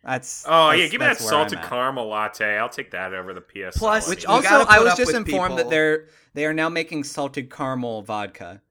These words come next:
Speaker 1: which I would much rather have than
Speaker 3: What?
Speaker 1: pumpkin spice
Speaker 3: Okay.
Speaker 1: latte.
Speaker 3: I just pulled a Little John there.
Speaker 2: What?
Speaker 1: I know.
Speaker 2: Okay.
Speaker 1: I was gonna make that joke.
Speaker 3: Okay, salted car-, hey, that's current, right? He's still
Speaker 1: Yeah,
Speaker 3: a
Speaker 1: yeah,
Speaker 3: public
Speaker 1: yeah.
Speaker 3: figure.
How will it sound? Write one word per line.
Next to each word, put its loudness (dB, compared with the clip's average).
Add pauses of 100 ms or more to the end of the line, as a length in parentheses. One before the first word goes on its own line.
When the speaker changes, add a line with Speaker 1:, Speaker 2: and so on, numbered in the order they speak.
(200)
Speaker 1:
which -12
I -4
would -6
much -8
rather -2
have 2
than -4
Speaker 3:
What? -10
Speaker 1:
pumpkin -10
spice -8
Speaker 3:
Okay. 0
Speaker 1:
latte. -8 (1300)
Speaker 3:
I -18
just -18
pulled -4
a -6
Little -2
John -14
there. -14
Speaker 2:
What? -10
Speaker 1:
I -4
know. 2 (160)
Speaker 2:
Okay. 4
Speaker 1:
I -8
was -6
gonna 4
make -4
that 0
joke. 6
Speaker 3:
Okay, 8
salted -2
car-, -6
hey, 0
that's -2
current, -8
right? 0
He's -8
still -4
Speaker 1:
Yeah, 0
Speaker 3:
a -2
Speaker 1:
yeah, 2
Speaker 3:
public -2
Speaker 1:
yeah. -16
Speaker 3:
figure. -8